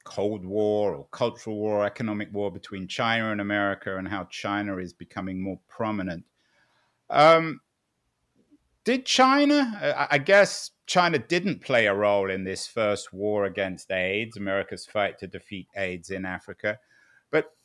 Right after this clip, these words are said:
at this summit in, in December, what did,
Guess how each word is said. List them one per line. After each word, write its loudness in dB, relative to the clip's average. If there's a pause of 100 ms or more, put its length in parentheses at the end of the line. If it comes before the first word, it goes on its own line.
(280)
at 6 (480)
this 0
summit 0
in, -4
in -8
December, 0 (380)
what 2
did, -8